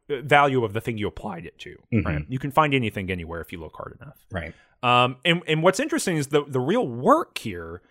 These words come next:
Speaker 1: is extracting these principles from Deus Ex.
Speaker 2: Mm-hmm.
Speaker 1: Um, when you could extract these principles if you, if you worked hard enough from anything. Um, and so what is the quality of the principles that come out? And I think that's where the talent of, of G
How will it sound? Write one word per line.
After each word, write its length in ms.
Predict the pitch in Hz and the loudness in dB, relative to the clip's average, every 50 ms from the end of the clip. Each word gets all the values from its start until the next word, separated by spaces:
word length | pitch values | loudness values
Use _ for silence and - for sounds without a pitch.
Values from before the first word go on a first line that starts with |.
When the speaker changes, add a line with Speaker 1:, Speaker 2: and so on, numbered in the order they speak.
| _ _ | _ _
Speaker 1:
is 160 | - 160 139 151 | 0 0 2 0
extracting 640 | 165 - - - - 175 165 165 160 - 143 123 | -2 -2 -4 -2 2 4 4 4 4 0 -4 -4
these 120 | 123 110 | -4 -6
principles 460 | - - 123 107 - 120 110 107 98 - | -4 -4 -4 -4 -4 -6 -8 -8 -8 -8
from 380 | - - 113 110 110 104 98 | -8 -6 -4 -4 -4 -4 -6
Deus 360 | 90 101 98 92 87 - - | -6 -6 -6 -6 -6 -8 -8
Ex. 440 | 87 85 85 - _ - - - - _ _ - | -10 -12 -12 -16 _ -20 -20 -20 -20 _ _ -4
Speaker 2:
Mm-hmm. 360 | 104 95 80 85 76 76 78 104 | -4 -2 -2 -2 -4 -4 -4 -6
Speaker 1:
Um, 320 | 95 92 92 92 92 92 - | -4 -4 -4 -4 -6 -8 -4
when 200 | 123 156 180 196 | -2 0 2 2
you 80 | 214 | 2
could 160 | 202 - 220 208 | 2 0 0 0
extract 360 | 196 - - 190 185 - - | 0 0 2 2 2 2 0
these 120 | 202 - | -4 -4
principles 600 | - 185 - - - 151 123 120 117 120 120 - - - | -2 -2 -2 0 0 0 2 4 4 2 2 -2 -4 -4
if 160 | 156 - - | -4 -2 -2
you, 180 | 156 143 131 - - | -4 -6 -6 -6 -8
if 160 | 147 135 151 | -8 -8 -6
you 80 | 156 170 | -4 -2
worked 260 | 277 359 311 - - | 0 0 0 0 0
hard 220 | - - 101 92 | 0 2 2 0
enough 400 | 90 85 - 82 - - - _ _ _ _ | -4 -6 -8 -10 -10 -12 -14 _ _ _ _
from 160 | - 185 208 262 | 2 4 4 4
anything. 400 | 339 269 135 - - 98 - - _ _ _ _ _ _ _ _ _ _ _ _ _ _ _ - | 4 0 -2 -4 -8 -14 -16 -18 _ _ _ _ _ _ _ _ _ _ _ _ _ _ _ -8
Um, 380 | 107 107 110 110 110 110 113 - | -4 -2 -2 0 -2 -2 -4 -4
and 140 | - 156 147 | -4 -4 -2
so 220 | - 175 165 156 151 | 2 4 6 6 6
what 240 | 143 131 175 214 | 4 4 2 2
is 100 | 196 - | 2 0
the 80 | - 135 | -6 -10
quality 640 | - - - - - 113 127 143 151 143 123 117 104 | -14 -14 -8 -2 2 6 8 8 8 8 6 4 2
of 60 | 98 | 0
the 80 | 95 - | -2 -4
principles 380 | - 95 87 - - 90 - | -8 -10 -10 -10 -14 -16 -16
that 80 | - - | -12 -6
come 100 | 123 147 | -4 -2
out? 80 | 160 | -2
And 100 | 127 104 | -2 -2
I 60 | 107 - | -4 -4
think 160 | 170 170 165 | -4 -2 -2
that's 180 | 147 - - | -2 -2 -2
where 80 | 120 107 | -6 -10
the 80 | 95 - | -10 -10
talent 400 | - - 117 110 107 92 87 - _ - | -8 -6 -6 -6 -6 -8 -12 -14 _ -8
of, 340 | 104 98 92 90 87 - - - | -6 -4 -4 -4 -6 -8 -10 -10
of 200 | 104 98 87 110 | -10 -8 -8 -6
G 480 | 110 113 113 110 104 101 95 92 _ | -6 -4 -4 -2 -2 -4 -4 -6 _